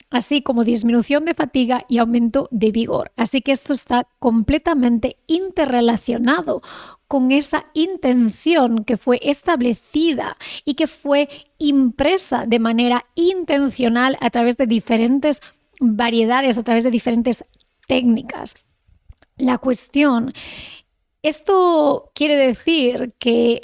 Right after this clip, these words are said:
las propiedades asociadas de manera natural al cacao, es decir, todos sus beneficios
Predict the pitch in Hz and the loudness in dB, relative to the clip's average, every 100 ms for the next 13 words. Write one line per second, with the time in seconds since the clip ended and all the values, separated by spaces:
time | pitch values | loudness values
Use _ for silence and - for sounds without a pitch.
0 | - 240 226 - 214 247 269 339 - 294 | -4 -2 -2 -2 0 2 2 2 -2 -2
1 | 247 - - 277 302 247 214 220 220 247 | -4 -6 -2 -2 2 0 0 0 2 0
2 | 254 254 226 233 226 - 233 247 277 285 | 0 0 0 2 0 0 0 2 2 0
3 | 240 233 214 247 247 240 233 233 - 233 | -2 -2 -2 0 2 2 2 0 0 -2
4 | 208 277 311 302 262 233 214 240 240 262 | 0 0 0 0 -2 0 0 0 0 0
5 | 254 | -2